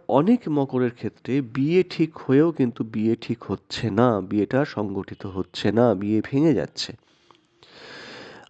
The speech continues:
আমি আশা করছি প্ল্যানেট পজিশন যা, দেবগুরু বৃহস্পতি মার্গী ভবন,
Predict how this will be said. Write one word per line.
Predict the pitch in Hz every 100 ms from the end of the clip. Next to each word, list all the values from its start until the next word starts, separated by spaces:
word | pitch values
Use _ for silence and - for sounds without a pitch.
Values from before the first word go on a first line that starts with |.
| -
আমি | 127 160 170
আশা | 139 135
করছি | - 104 - - 127 156 - _ _ _ _ _ _ -
প্ল্যানেট | 131 147 175 - -
পজিশন | 117 104 - 113 95
যা, | 87 113 175
দেবগুরু | 120 107 - 104
বৃহস্পতি | - 101 110 110 - -
মার্গী | 101 90 85 110
ভবন, | 110 107 104 123